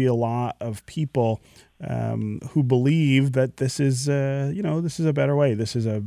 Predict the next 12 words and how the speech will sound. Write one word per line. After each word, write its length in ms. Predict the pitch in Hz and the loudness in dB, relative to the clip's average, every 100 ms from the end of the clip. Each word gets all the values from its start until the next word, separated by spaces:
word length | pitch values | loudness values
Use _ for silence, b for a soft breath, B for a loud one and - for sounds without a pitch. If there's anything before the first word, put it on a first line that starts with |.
| 123 | -10
a, 480 | - 110 104 107 107 - | -14 -14 -14 -14 -16 -14
a, 240 | 110 - | -14 -12
a 40 | |
different 340 | 104 120 120 101 | -10 -10 -10 -10
way 260 | 104 98 - | -8 -8 -10
of 360 | 110 98 95 - _ - | -12 -12 -12 -20 _ 0
thinking 300 | 151 135 117 | 0 2 -2
about 260 | 104 101 | -2 -4
it. 100 | 92 b b b b | -6 b b b b
Th-, 120 | - - | -10 -10
that, 400 | 226 165 139 - | 2 4 4 -2
that 460 | 175 151 143 143 | 0 4 4 2